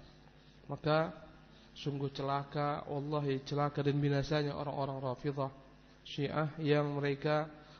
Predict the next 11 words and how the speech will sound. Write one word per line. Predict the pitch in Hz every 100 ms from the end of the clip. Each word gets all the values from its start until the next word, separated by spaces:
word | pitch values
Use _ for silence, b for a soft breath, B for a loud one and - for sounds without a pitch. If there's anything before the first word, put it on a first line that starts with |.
| B
sampai | - 143 - 139
saat | 135 -
ini | 151
tetap | 139 143 160 156 - - - - - - 151
menghujat | 139 - 143 151 147 160
Ummul | 151 139 139
Mukminin | 135 147 143
Aisyah | 143 120 139 147 139
radhiyallahu | 135 135 135 135 131
ta'ala | 135 127
anha. | 147 139 147